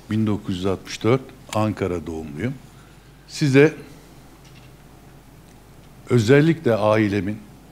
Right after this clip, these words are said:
"İşte şimdi kaybettin." dediğinde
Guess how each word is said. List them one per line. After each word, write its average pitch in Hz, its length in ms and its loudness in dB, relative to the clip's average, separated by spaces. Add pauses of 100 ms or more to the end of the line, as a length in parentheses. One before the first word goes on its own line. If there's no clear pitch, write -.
(160)
"İşte 123 300 -4
şimdi 120 640 4 (120)
kaybettin." 101 840 0
dediğinde 95 680 0